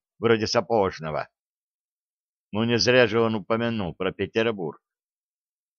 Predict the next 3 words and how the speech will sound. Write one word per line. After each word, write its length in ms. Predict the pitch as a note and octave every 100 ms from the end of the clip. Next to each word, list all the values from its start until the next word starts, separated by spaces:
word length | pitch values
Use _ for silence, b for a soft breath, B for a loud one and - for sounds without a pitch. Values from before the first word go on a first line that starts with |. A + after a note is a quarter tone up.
| _ _ _ _ _ _ _
«Черт 640 | - - - B2+ A#2+ F2+
знает 380 | - G2 A2+ G#2
что», — 480 | - - - G2